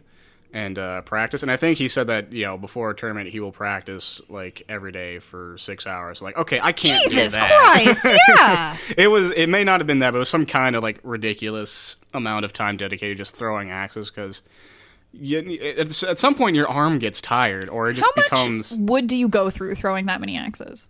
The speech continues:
Speaker 1: Uh, a lot, I would imagine.
Speaker 2: So, I, I don't know if our listeners know, um, you are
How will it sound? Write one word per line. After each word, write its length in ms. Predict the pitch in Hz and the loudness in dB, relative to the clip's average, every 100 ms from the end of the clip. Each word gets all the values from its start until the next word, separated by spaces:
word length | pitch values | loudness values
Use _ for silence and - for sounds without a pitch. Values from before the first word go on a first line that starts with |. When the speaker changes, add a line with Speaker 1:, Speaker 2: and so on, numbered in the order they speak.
| - | -18
Speaker 1:
Uh, 300 | 117 113 92 | -12 -10 -8
a 100 | 87 | -8
lot, 380 | 92 110 139 87 | -4 2 2 2
I 140 | 98 95 | -4 -6
would 180 | 95 | -8
imagine. 560 | 82 90 107 90 82 95 _ _ _ _ _ | -12 -10 -10 -10 -14 -16 _ _ _ _ _
Speaker 2:
So, 560 | - 262 262 254 240 - _ - | 0 2 4 2 0 -4 _ 0
I, 300 | 269 262 - | 2 2 0
I 80 | 254 | 0
don't 160 | 285 | 2
know 140 | 302 294 | 2 2
if 80 | 294 | 2
our 100 | 269 | 0
listeners 380 | 240 233 233 | 0 -2 -2
know, 360 | 208 185 190 185 | -2 -2 -6 -6
um, 480 | - 202 196 196 190 | -4 -2 -2 -2 -4
you 240 | 208 247 254 | -4 0 2
are 360 | 240 233 208 | 4 2 0